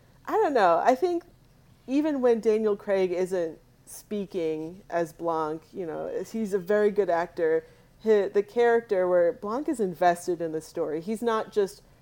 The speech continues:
waiting out Helen to finish talking, you know, he's not bored or otherwise annoyed that this unknown person has interrupted his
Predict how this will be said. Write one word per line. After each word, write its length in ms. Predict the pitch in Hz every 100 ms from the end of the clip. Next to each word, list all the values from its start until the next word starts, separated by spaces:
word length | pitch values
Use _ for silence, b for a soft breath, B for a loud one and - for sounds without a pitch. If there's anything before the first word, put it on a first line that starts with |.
| b
waiting 520 | 160 180 190 196 180 -
out 500 | 156 165 185 185 - _ _ -
Helen 640 | - 196 196 190 190 196
to 160 | - 202
finish 400 | - 196 185 -
talking, 840 | - 185 185 202 190 185 180 180
you 100 | 165
know, 200 | 156 151
he's 240 | 170 214 208
not 420 | 190 175 170 - B B B -
bored 640 | 190 190 185 180 180 175
or 480 | 160 170 165 165 151
otherwise 640 | 180 190 185 180 175 175 170
annoyed 640 | 190 196 214 214 208 226 220 b b -
that 160 | 190
this 360 | 202 190 - -
unknown 360 | 185 202 190 196
person 380 | 196 190 180 185
has 200 | 185 180
interrupted 680 | 180 185 190 175 175 185 180
his 500 | 185 170 170 -